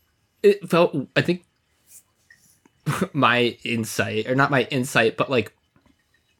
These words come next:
having read some of his other nonfiction stuff, like, his voice is very, very distinct.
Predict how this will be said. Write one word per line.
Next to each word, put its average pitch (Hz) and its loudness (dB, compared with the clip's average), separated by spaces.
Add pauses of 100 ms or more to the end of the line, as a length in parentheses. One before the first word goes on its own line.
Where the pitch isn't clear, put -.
(120)
having 170 2
read 131 2
some 143 -2
of 127 -2
his 123 0
other 120 -2 (340)
nonfiction 117 -2
stuff, 175 -4 (680)
like, 151 4
his 156 4
voice 120 0
is 127 -4
very, 120 2
very 113 0
distinct. 113 -6